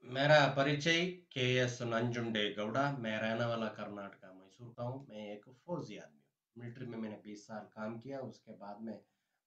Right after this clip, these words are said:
वॉलंटरी रिटायरमेंट लेकर के मैं basically civil contractor हूँ। ये एक product based company में मैं सात साल से मैं काम कर रहा हूँ।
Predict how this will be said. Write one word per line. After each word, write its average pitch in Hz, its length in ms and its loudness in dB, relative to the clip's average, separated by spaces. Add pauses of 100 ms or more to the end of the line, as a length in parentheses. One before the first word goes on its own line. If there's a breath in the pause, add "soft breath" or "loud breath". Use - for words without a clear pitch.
वॉलंटरी 113 540 -4
रिटायरमेंट 110 680 -6
लेकर 104 260 -12
के 107 200 -14
मैं 113 280 -8
basically 107 540 -8
civil 104 300 -14
contractor - 540 -20
हूँ। - 1080 -12
ये 165 280 0
एक 165 160 -6
product 160 640 0
based 151 320 -4
company 139 340 -2
में 139 160 0
मैं 127 240 -2
सात 135 460 0
साल 131 260 -2
से 135 220 -4
मैं 117 160 -4
काम 113 280 -4
कर 117 100 -8
रहा 113 160 -10
हूँ। 143 240 -10